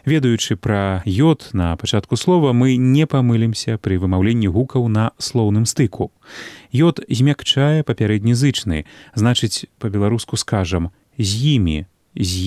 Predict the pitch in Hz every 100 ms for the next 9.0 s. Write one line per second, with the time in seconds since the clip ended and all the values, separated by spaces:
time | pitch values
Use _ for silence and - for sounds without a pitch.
0 | 113 143 117 85 78 - _ _ 107 85
1 | 87 104 101 - 80 82 - _ _ _
2 | _ _ _ _ _ - 117 120 120 117
3 | 156 110 95 - 82 - 95 101 - 135
4 | 123 - 127 123 123 - 117 131 123 95
5 | 85 - 87 82 - - 98 143 165 131
6 | - 131 123 - _ _ 123 104 - 147
7 | 160 - 135 123 131 123 104 78 80 156
8 | _ _ _ _ _ 110 117 123 95